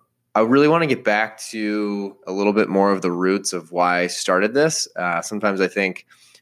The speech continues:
I hop into the news and I want this to be free flowing, um, but I also wanna make sure I'm, I'm breaking down things that I'm learning about the stock market or, um, really just teaching people, um, things that I've learned. So,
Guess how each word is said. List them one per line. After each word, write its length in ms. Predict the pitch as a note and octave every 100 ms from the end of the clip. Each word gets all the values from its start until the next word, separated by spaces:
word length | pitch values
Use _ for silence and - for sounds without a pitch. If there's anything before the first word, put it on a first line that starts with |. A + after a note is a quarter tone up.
| -
I 80 |
hop 280 | F#2+ G2 F#2
into 140 | G2+ F2+
the 100 | F#2
news 260 | A#2 B2+
and 80 | A2+
I 40 |
want 260 | G2 G#2 G#2+
this 100 | A2
to 80 | -
be 100 | G2
free 200 | - F#2+
flowing, 600 | F2+ - F#2 F#2 G2+ A#2+ - _ _ _
um, 460 | - F#2 F2 E2 E2
but 100 | G2
I 40 | G2
also 260 | G2+ G#2
wanna 360 | G2 F#2+ F#2 F2 -
make 200 | F2+ F#2
sure 280 | - G2+ F#2+
I'm, 400 | F2 E2+ E2+ E2 _
I'm 120 | F#2
breaking 380 | F2+ G2 F#2+ G2+
down 360 | F#2 F2+ F2+ F2+
things 420 | - F#2 F#2 F2+
that 200 | E2+ - -
I'm 240 | F2 F#2+
learning 240 | G2 F#2+
about 140 | F#2 F#2
the 60 |
stock 340 | - G2+ F2+ -
market 480 | F#2 F#2 F#2+ F#2+ -
or, 440 | E2+ F2 F2 E2+ - _ - _ _
um, 440 | F2+ F2+ F2 F2 -
really 200 | A#2 D#3
just 200 | C3 -
teaching 320 | B2 A#2+ A2
people, 720 | A#2 G#2 G#2 G2 F#2+ F#2+ - _
um, 300 | D#2+ F#2 F2+
things 260 | F#2 G#2 G2
that 80 | F#2+
I've 160 | F#2
learned. 240 | G#2+ D#2+ -
So, 460 | - F#2+ F2+ F2